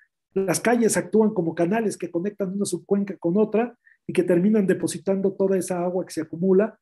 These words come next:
en la parte centro, ¿no? Si ustedes no le aumentan la capacidad al drenaje, no hacen pozos de absorción, no hacen otras cosas, pues cada vez van a estar captando más agua y la número de inundaciones va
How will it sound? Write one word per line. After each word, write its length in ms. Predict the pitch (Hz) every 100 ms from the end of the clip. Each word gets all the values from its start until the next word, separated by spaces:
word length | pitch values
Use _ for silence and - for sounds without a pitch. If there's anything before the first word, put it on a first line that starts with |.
| _ _
en 100 | 156
la 140 | 147 156
parte 280 | 165 165
centro, 460 | 127 214 202 139 135
¿no? 260 | 175 233 - _ _ _
Si 120 | -
ustedes 320 | 170 220 226 190
no 100 | 220
le 80 | 196
aumentan 420 | 185 214 214 175
la 100 | 156
capacidad 520 | 160 160 175 190 196
al 120 | 185
drenaje, 460 | 170 175 202 202 160
no 120 | 185
hacen 180 | 196 185
pozos 280 | 196 180 160
de 80 |
absorción, 540 | 147 - 139 190 196 - _ - _
no 120 | 180 202
hacen 220 | 190 196
otras 260 | 202 196
cosas, 480 | - 196 233 233 - _ _ -
pues 140 | -
cada 200 | 196 190
vez 140 | 190
van 120 | 190 185
a 20 |
estar 240 | - 175
captando 480 | 165 165 180 180 165
más 240 | 196 185
agua 340 | 185 175 226 214
y 160 | 165 147
la 200 | 147 143
número 280 | 151 185 190
de 80 | 156
inundaciones 680 | 147 147 143 - 208 214 - _ _ _ _ _ _ -
va 320 | 156 180 240